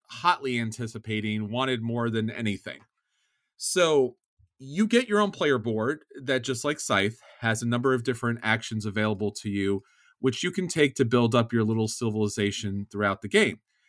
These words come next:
And depending on the number of players and the setup of the board, it's really interesting because everyone has their little section in which they're able to grow out of. And basically, you get to decide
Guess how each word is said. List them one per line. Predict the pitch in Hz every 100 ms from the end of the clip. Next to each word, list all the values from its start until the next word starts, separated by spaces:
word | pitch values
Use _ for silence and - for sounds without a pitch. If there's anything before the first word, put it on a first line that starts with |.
| _ _ _ _
And | 127 127 131 127 120 117
depending | 135 120 151
on | 147 143
the |
number | 127 113 101
of |
players | - 165 170 147 143 120
and | 110
the |
setup | 101 117
of | 113
the |
board, | 104 165 165 147 139 123 -
it's | 127 - - - _ _ -
really | 143 147 262 277
interesting | 202 190 - 147 - 135
because | 127 123 113
everyone | 139 151
has | 131 139
their | 135
little | 123 123
section | 113 123 120 - 110
in |
which | 110 110
they're | - 113
able | 113 110
to | 110
grow | - 104 104
out | 131 151
of. | 147 143 123 _ _ _ _ _ -
And | 123 127 123 120 120 113 - _ _ -
basically, | 151 147 139 151 139
you | 120 127
get | 127 131
to | 117
decide | 113 - 117 107 107 107 98